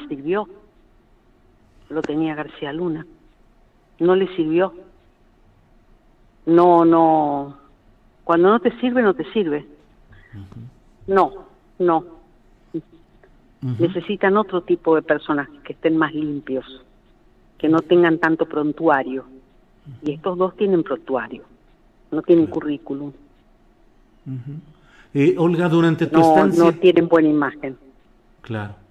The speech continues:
Speaker 2: Olga, durante tu estancia
Speaker 1: Y no
Speaker 2: en
Speaker 1: creo, de verdad, honestamente te digo, no creo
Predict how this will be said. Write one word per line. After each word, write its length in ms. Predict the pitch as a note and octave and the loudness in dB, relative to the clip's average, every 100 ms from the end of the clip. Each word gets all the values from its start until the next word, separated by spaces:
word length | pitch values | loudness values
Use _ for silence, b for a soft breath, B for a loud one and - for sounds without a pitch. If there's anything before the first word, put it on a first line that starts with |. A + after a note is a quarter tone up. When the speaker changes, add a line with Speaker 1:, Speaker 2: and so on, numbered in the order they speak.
| b b b b | b b b b
Speaker 2:
Olga, 260 | E3 E3 | -2 0
durante 360 | E3 D#3+ D#3+ D#3+ | 2 2 2 -2
tu 120 | E3 | -2
estancia 420 | C#3+ F#3 F#3+ G3 | -2 0 2 6
Speaker 1:
Y 20 | G#3 | 6
no 80 | C4+ | 6
Speaker 2:
en 100 | D#3 | 4
Speaker 1:
creo, 380 | D4 E4 E4 E3+ | 4 6 4 2
de 200 | F#3 G3+ | 2 4
verdad, 360 | G3+ G3+ B3 | 4 4 4
honestamente 640 | C4 B3+ C4 G#3+ A#3 B3 A#3+ | 4 0 -2 -2 0 -2 -2
te 160 | G3 | -2
digo, 180 | G#3 A3 | 0 -2
no 140 | G3+ | -2
creo 420 | G3+ G#3+ G#3+ A#3+ | -4 -2 0 0